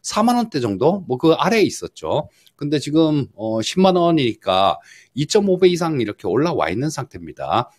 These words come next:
그래서 이 차 전지 섹터들 전체적으로도 이, 저, 지지선이라고 생각될 수 있는 부분들, 그런 부분들은 설정해놓고 이탈하면 일단,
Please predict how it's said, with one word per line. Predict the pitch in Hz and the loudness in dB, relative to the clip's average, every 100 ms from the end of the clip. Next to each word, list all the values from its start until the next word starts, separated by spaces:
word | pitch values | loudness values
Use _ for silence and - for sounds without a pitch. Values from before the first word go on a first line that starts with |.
| _ | _
그래서 | - 123 120 110 104 104 - - - - | -4 0 2 2 4 2 0 -12 -20 -4
이 | 156 | -2
차 | 196 | 0
전지 | 214 208 190 | 0 0 -2
섹터들 | - 160 - 139 127 95 - | -4 -4 -4 0 4 2 0
전체적으로도 | - 101 127 220 226 220 214 190 131 98 120 104 65 - _ _ _ _ _ _ _ _ | -2 0 0 2 2 4 6 6 6 6 8 6 2 -6 _ _ _ _ _ _ _ _
이, | 120 131 117 92 - - _ - | 2 4 4 2 -4 -20 _ -2
저, | 117 | -2
지지선이라고 | - 143 190 196 196 190 185 147 120 | 0 0 2 4 4 4 4 2 0
생각될 | 135 143 143 131 | -2 -4 -2 -2
수 | 120 123 | -2 -2
있는 | 117 110 | -2 -2
부분들, | 104 104 95 87 104 78 - - _ | -4 -4 -2 2 2 0 -6 -20 _
그런 | 151 196 185 | 4 4 4
부분들은 | 180 156 143 123 110 | 2 0 0 0 -2
설정해놓고 | - 165 190 147 147 - 123 92 | -2 0 0 0 -2 -2 0 0
이탈하면 | 131 185 226 208 190 120 110 120 82 - - - - | -2 -2 0 2 2 4 4 2 0 -8 -20 -18 -2
일단, | 156 160 175 151 | -2 4 4 4